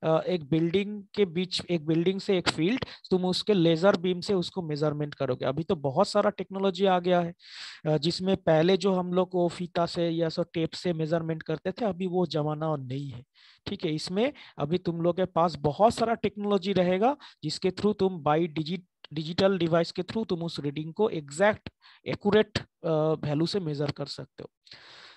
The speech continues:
तो अभी जो ये जो नया नया जो इलेक्ट्रॉनिक गैजेट्स आ रहा है,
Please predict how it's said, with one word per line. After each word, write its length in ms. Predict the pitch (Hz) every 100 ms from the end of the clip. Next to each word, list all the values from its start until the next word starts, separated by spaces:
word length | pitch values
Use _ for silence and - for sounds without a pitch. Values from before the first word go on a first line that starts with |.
| -
तो 60 | 269
अभी 440 | - 220 220 277
जो 140 | 254 294
ये 220 | 247 262
जो 140 | 247
नया 280 | 233 185 196
नया 220 | 220 233
जो 100 | 226
इलेक्ट्रॉनिक 640 | 220 190 - 208 196 208 156
गैजेट्स 500 | 160 147 190 - 180
आ 140 | 165
रहा 260 | 165 165 160
है, 300 | 156 160